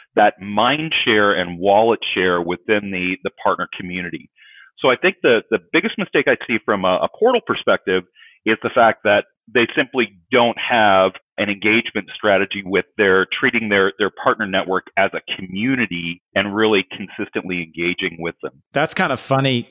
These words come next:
Speaker 2: Paul, 'cause I, I talk a lot and I'm a huge advocate of developing your channel strategy before you build your channel. And I'm probably guilty too of just jumping in and building a portal bef-, before having a portal strategy.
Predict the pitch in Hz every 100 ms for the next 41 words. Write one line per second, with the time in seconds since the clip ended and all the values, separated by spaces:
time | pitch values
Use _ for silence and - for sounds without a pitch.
0 | 147 120 107 107 110 113 117 117 120 127
1 | 127 110 - 107 110 107 104 104 107 98
2 | - - 143 110 107 107 107 98 92 _
3 | 113 117 117 117 101 98 - 117 113 -
4 | 110 98 98 98 92 95 - - - -
5 | - 120 107 95 107 98 90 110 104 90
6 | 113 135 _ _ _ _ _ 113 104 101
7 | 101 - _ - 107 120 135 113 104 98
8 | - _ - 117 113 107 - 143 123 107
9 | 104 107 113 113 113 110 104 107 104 98
10 | - 147 120 104 - 104 - - - 131
11 | 113 104 95 127 110 90 92 85 85 -